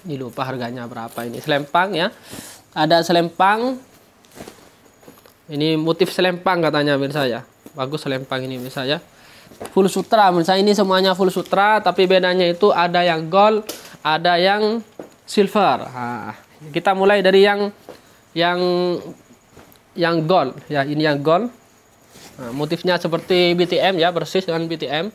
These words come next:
Donggala original gold, ya. Donggala original gold seperti ini. Nah,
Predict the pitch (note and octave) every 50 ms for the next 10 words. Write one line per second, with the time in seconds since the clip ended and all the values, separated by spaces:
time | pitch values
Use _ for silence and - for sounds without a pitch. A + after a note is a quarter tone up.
0 | _ - - _ _ _ _ _ _ _ - _ - D3 D#3 D#3+ E3 E3 E3+ E3+
1 | E3 E3+ F#3 G3 G3 G3 G3 G3 G3 F#3+ - F3 E3+ F3 F3 F3 E3+ F3 F3 F#3
2 | F3 E3+ D#3+ D#3 D#3+ D3+ C#3 B2 A#2+ C3 C3+ D#3+ G3 - - _ _ _ _ _
3 | _ _ _ _ _ - _ _ _ _ _ - D#3 D#3 D#3 D#3+ E3 E3+ D#3+ E3
4 | E3 F3 E3 D#3 E3+ E3+ D#3+ D#3 D3+ D3+ E3+ F3+ F3+ F3 F3+ D#3+ D#3+ D#3+ D#3+ D#3
5 | D#3 E3+ G3+ B3+ - - - - - _ _ _ _ _ _ _ _ _ _ _
6 | _ _ _ _ - _ _ _ - - - - - - _ - - - - -
7 | - - _ _ _ _ _ _ _ _ _ - - - - - D#3 C3+ G#2+